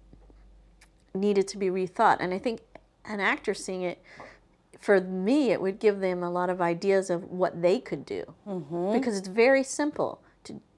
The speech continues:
Speaker 1: if you have good writing, which is obviously important.
Speaker 2: Right. Well, that's a very interesting, um, look at what we can do to start branching into these different technologies.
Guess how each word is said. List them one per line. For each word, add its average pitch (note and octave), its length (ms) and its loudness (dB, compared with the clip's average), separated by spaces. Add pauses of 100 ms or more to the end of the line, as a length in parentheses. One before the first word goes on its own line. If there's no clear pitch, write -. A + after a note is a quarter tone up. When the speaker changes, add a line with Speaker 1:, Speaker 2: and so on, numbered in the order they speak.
(460)
Speaker 1:
if G3 200 2
you G#3 80 2
have F#3+ 140 -2
good F3+ 140 -4
writing, F3+ 440 -4 (520)
which E3 280 -8
is - 260 -14
obviously - 680 -10
important. - 480 -16 (640)
Speaker 2:
Right. F3 320 -8 (1000)
Well, A3 120 4
that's A#3+ 280 8
a A#3 80 4
very G#3 320 6
interesting, G3 960 0
um, F3+ 420 2 (520)
look G#3 420 6
at F3+ 340 6 (440)
what F#3+ 340 10
we G3 160 -2
can F#3 340 -4
do F#3+ 600 2
to F#3 160 -2
start - 480 4
branching F3+ 640 2
into B3 360 0
these E3 280 -4
different E3+ 460 0
technologies. E3 960 0